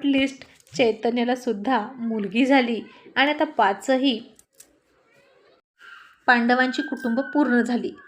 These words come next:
तीन मुलं, दोन मुली झाल्या. सगळेच हळूहळू मोठे होत होते. रॉयल बॉयज आणि रॉयल लेडीज मात्र सगळ्या मुलांकडचं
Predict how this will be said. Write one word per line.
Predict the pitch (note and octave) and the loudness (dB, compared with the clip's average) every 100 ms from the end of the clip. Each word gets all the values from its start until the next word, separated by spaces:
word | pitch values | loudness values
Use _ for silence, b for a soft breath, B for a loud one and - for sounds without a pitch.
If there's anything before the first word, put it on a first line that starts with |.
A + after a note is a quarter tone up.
| _ | _
तीन | A3+ A3 | -4 -2
मुलं, | G#3+ G#3 C4+ C#4+ | 0 2 2 2
दोन | A#3 A3+ | 2 0
मुली | A3+ A3 A#3 | 0 -2 0
झाल्या. | C4+ G#3 - B B - | 2 2 -2 B B -2
सगळेच | D#4 C#4 F4+ G4 | 0 4 2 2
हळूहळू | E4+ C#4+ C#4+ D4 | 2 4 4 2
मोठे | D4 A#3 A#3+ C#4+ | 0 -4 0 2
होत | C#4 C4+ | 2 2
होते. | B3 A#3+ A#3+ B B B | 0 0 -2 B B B
रॉयल | A3+ A3 A3+ | 0 2 2
बॉयज | A3 C4+ C#4 A#3+ | 2 2 4 2
आणि | A3+ | 0
रॉयल | A3+ G#3+ A3+ | 0 0 2
लेडीज | A3+ A3+ | 0 -2
मात्र | A#3+ C4+ B3+ G#3 - - | -2 -2 -2 -4 -4 -8
सगळ्या | A#3+ G3 G#3+ B3+ | -6 -2 -2 -2
मुलांकडचं | A#3 A3 A#3 A#3 A3 G#3 B3 | -2 -4 -4 -6 -6 -4 -4